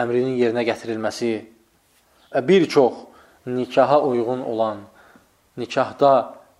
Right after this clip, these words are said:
cəm olunan, halal olan nikahda cəm olunan fitrətin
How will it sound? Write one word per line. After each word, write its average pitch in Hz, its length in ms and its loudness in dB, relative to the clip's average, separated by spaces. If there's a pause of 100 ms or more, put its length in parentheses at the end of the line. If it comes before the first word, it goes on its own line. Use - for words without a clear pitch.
(160)
cəm 143 280 4
olunan, 117 560 -2
halal 117 380 2
olan 110 180 -8
nikahda 110 400 -6
cəm 123 240 0
olunan 127 600 0 (760)
fitrətin 135 760 -4